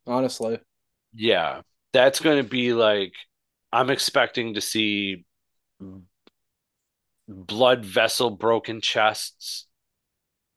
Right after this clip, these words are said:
Speaker 2: from welted hand slaps of Gunther. I'm expecting them from Sheamus when he gets him under the ropes and hits, you know, that ten pound, you know, ten punch thing he does with the forearm.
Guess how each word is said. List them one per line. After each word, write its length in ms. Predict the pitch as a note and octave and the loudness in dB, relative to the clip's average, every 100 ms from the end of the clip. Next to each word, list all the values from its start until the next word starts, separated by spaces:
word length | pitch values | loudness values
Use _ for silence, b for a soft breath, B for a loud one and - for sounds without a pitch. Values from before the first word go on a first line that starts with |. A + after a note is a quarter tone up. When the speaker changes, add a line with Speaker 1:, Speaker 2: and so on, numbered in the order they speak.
| _ - | _ -6
Speaker 2:
from 300 | B2 A#2 G#2 | -4 -6 2
welted 560 | A2+ A2 A#2+ B2+ A2+ | 4 4 2 0 -2
hand 480 | G#2 C3+ A2+ A2 G#2+ | -4 -4 -2 -2 -4
slaps 500 | - G#2 G2+ G2+ - | -4 0 2 0 -4
of 280 | G#2+ F#2+ F#2 | -8 -8 -10
Gunther. 680 | G#2+ G2+ - G#2 G2+ G2+ - _ _ _ _ _ _ _ _ _ _ _ | -6 -6 -2 -2 -2 -4 -12 _ _ _ _ _ _ _ _ _ _ _
I'm 140 | C3+ | -2
expecting 560 | C#3 - D3 B2+ C#3+ C3 | 0 0 2 0 0 0
them 480 | C3 B2 A#2+ A2+ A2 _ _ _ _ _ _ _ _ _ _ _ _ _ _ _ _ _ - | 2 2 0 -8 -16 _ _ _ _ _ _ _ _ _ _ _ _ _ _ _ _ _ -10
from 240 | C#3 C3 | -4 -2
Sheamus 600 | - - B2+ A#2+ B2 - | 2 2 2 -2 -6 -4
when 120 | B2 | -4
he 120 | A#2 | -4
gets 240 | A2 B2+ - | -4 -2 -2
him 260 | A#2 A#2 - _ - | -4 -8 -16 _ -2
under 260 | B2+ A#2+ | 0 2
the 100 | A2+ | 0
ropes 380 | A2+ A#2 A#2 - | 2 4 2 0
and 140 | A2+ G#2+ | -6 -4
hits, 260 | A#2 - | -4 -4
you 120 | A#2+ | -2
know, 100 | A2 | 0
that 220 | G#2 G#2 - | 0 -2 -2
ten 280 | A#2 A2 | -4 -4
pound, 460 | G2+ A2+ A2 A2 A2 A#2 | -4 0 0 0 -4 -6
you 80 | |
know, 120 | A2 G#2+ | -4 -4
ten 320 | - A2+ G2+ | -2 -4 -4
punch 460 | - A2 G2+ - | -6 -4 -4 -4
thing 160 | - A2 | -2 -2
he 140 | A2+ | 0
does 200 | G#2+ A2+ | 0 0
with 120 | G2+ G2 | 0 -6
the 80 | |
forearm. 640 | - A2+ A2+ G#2+ A2 A2 | -2 2 4 4 2 -2